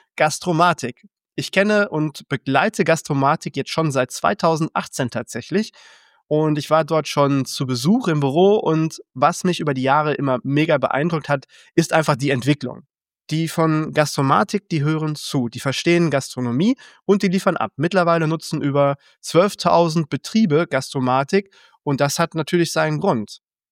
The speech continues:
Was macht Gastromatik? Ganz einfach. Die packen Personal, Mitarbeiterverwaltung, Dienstplanung, Zeiterfassung und Lohnabrechnung in ein System. Alles digital,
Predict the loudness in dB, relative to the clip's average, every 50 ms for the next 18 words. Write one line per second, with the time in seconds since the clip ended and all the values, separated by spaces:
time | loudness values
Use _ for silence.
0 | _ _ _ _ _ -4 -2 2 2 0 0 2 0 -2 -2 0 -4 -2 0 0
1 | 0 0 -2 -4 -4 -4 -8 _ _ 0 0 2 2 2 2 0 -2 -6 -8 -14
2 | _ _ _ _ _ _ -6 0 0 0 0 0 0 -2 -2 -2 -4 _ _ -2
3 | -2 -2 0 0 0 2 2 4 4 4 4 2 0 -2 0 0 0 2 2 0
4 | 2 2 0 0 0 -6 -4 -4 -4 -4 -2 -2 -2 -4 -4 -6 -6 -6 -8 -10
5 | _ _ _ _ 0 2 2 2 0 -4 -4 -4 -2 -2 -2 -2 -4 -6 -6 -4
6 | 0 0 0 2 0 -2 -4 -2 -4 -6 -6 -4 -6 -8 -8 -4 _ 2 2 2
7 | 2 -2 -10 _ _ _ _ -2 2 4 4 4 4 2 -2 -4 -4 -6 -6 -6
8 | -4 -4 -4 -4 -4 -8 _ _ _ -4 -2 0 0 0 0 0 0 -2 -6 -4
9 | -6 -6 -6 -6 -8 -16 _ _ _ _ _ _ _ _ _ _ _ 0 2 4
10 | 2 2 0 0 -2 0 0 0 -2 0 0 2 2 2 0